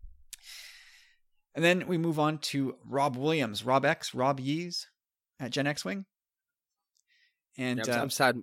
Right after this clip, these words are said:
Speaker 2: My submission for his nickname was Biker Scout Bob.
Speaker 1: <laughs> I like that one. It's, it's pretty good. Uh, so my question is, will we ever find out where Maz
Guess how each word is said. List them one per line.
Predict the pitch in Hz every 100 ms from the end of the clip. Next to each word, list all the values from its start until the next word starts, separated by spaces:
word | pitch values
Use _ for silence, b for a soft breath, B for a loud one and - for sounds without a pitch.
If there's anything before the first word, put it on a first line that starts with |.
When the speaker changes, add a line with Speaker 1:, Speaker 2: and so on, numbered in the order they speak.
| -
Speaker 2:
My | 113 135
submission | - 120 113 - 110
for | 110
his | 104
nickname | 110 - 104
was | 92 -
Biker | 104 - 101
Scout | - 95 -
Bob. | 76 76 87 _
Speaker 1:
<laughs> | - 147 - - - - - - - 151 - 151 -
I | 143 135 135
like | 135 127
that | 104
one. | 107 104 _ _ -
It's, | - - -
it's | 143
pretty | - 123
good. | 110 98 _ B B B B B B B B B B -
Uh, | 143 131
so | - 123
my | 139 143
question | 202 170 135 - 110
is, | 107 127 - _ _
will | 131 135
we | 139
ever | 131 143 175
find | - 143 139
out | 120 -
where | 120 117
Maz | 120 120 127 135